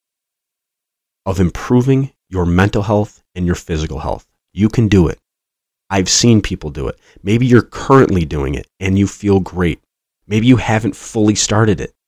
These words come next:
That's okay. Right now is a great moment to do one thing tomorrow that can improve your mental health, one thing tomorrow that can improve your physical health. Take twenty-five deep breaths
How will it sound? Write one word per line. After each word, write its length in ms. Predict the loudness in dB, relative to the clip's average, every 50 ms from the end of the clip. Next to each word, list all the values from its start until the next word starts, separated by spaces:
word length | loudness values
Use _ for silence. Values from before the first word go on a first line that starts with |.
| _ -10
That's 240 | -8 -6 -2 0 0
okay. 500 | 0 0 -2 -2 -2 -2 -2 -2 -4 _ _ _ _ _ _ _ _ _ _ _ _ _ -2
Right 220 | 0 2 2 4
now 380 | 4 4 4 6 4 4 2 0 -2
is 120 | -4 -4
a 80 | -4 -4
great 400 | -4 -4 -4 0 0 2 2 2
moment 360 | 2 2 4 4 2 2 0
to 80 | -4 -6
do 220 | -2 0 2 2
one 420 | 2 2 2 4 6 6 6 6 4
thing 240 | 4 0 0 0
tomorrow 300 | 2 2 2 4 4 4
that 140 | 4 2 0
can 100 | -2 -4
improve 320 | -4 0 2 2 2 4 4
your 100 | 4 4
mental 300 | 4 2 2 0 0 2
health, 280 | 2 4 2 2 0 _ _ _ _ _ _ _ -2
one 260 | 2 4 4 4 4
thing 120 | 2 2
tomorrow 260 | 2 2 4 4 4 4
that 100 | 2 0
can 80 | -4
improve 220 | -4 -2 -2 0 0
your 80 | -2
physical 360 | -2 -4 -4 -2 -2 -2 -4
health. 260 | -4 -6 -6 -8 -12 _ _ _ _ _ _ _ _ _ _ _ _ _ _ _ _ _ _ -2
Take 320 | 2 4 4 4 2 -4 -18 _ _ _ -8
twenty-five 720 | -2 2 6 6 6 6 6 4 2 2 2 2 0 0 -2
deep 240 | -4 -4 -4 -2
breaths 520 | 0 2 4 4 4 2 0 -4 -4 -6